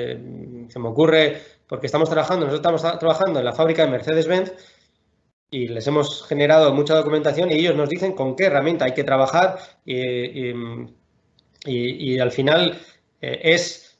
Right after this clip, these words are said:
digamos, el que está en la cabeza el que define con qué herramienta trabajar y cómo tienen que trabajar todos los que están debajo, ¿no? En el sector de construcción tiene que pasar lo mismo. Va a haber una empresa potente, una promotora, alguien que es el que invierte,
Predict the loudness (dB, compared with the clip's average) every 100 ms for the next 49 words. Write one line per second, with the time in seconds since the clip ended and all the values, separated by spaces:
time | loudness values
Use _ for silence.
0 | _ -4 0 0 -2 -4 -4 2 4 4
1 | 2 0 2 2 2 2 0 0 -2 -2
2 | -4 -2 -2 -4 -8 _ -6 -4 -2 -2
3 | 0 0 2 2 0 -2 -2 -4 -2 -2
4 | -2 0 0 0 0 -2 -2 -4 -4 -2
5 | -4 -6 -6 -6 -8 -18 -20 -20 -20 _
6 | -8 -4 -2 -2 0 0 2 0 0 2
7 | 2 0 -2 -2 -4 -2 0 0 -2 2
8 | 2 4 0 -4 -20 _ _ 0 0 0
9 | -2 0 -2 -2 -6 0 0 0 0 0
10 | 0 0 2 4 4 4 -2 -4 -4 -4
11 | -6 -10 _ -8 -4 -2 0 2 2 2
12 | -4